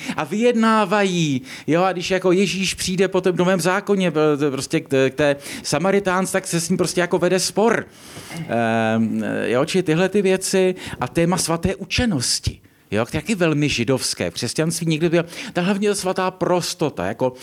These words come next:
nemusíme nic znát, hlavně být poslušní. Jo?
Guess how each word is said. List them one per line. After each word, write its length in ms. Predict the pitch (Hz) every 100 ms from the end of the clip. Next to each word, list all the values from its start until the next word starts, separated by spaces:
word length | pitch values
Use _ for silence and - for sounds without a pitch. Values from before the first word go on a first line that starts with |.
| -
nemusíme 640 | 190 247 247 247 214 196 175
nic 280 | 104 92 107
znát, 500 | 127 165 185 185 160
hlavně 320 | 156 165 160
být 200 | 160 151
poslušní. 720 | 131 131 - 135 - 120 98 85 - - -
Jo? 160 | 120